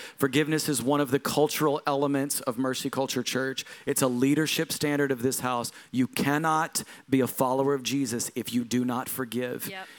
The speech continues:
Speaker 1: It always grieves my spirit when I hear people say stuff like, "I just can't, I'll never forgive that person." You're not a Christian.
Speaker 2: Yep.
Speaker 1: And this,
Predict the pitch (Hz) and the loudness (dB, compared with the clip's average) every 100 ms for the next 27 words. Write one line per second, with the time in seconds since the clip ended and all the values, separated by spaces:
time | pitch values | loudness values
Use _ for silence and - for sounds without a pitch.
0 | - - - 127 143 123 117 147 151 123 | -20 -10 0 4 4 2 2 2 2 2
1 | 147 - 143 147 131 123 123 127 131 127 | 2 2 2 2 2 0 0 0 -2 -2
2 | 120 131 123 123 120 120 123 127 - 135 | -2 -2 -2 -2 0 0 0 -4 -2 0
3 | 127 131 131 123 127 120 120 117 - 120 | 2 2 0 -2 -2 -2 -2 -4 -2 -4
4 | 113 117 - - - 117 131 135 143 147 | -2 -6 -8 -14 -10 -2 0 2 2 0
5 | - 156 - - 117 - _ _ _ 208 | 0 0 -2 -6 -10 -12 _ _ _ -12
6 | 208 - - 123 139 - | -12 -10 -6 0 0 0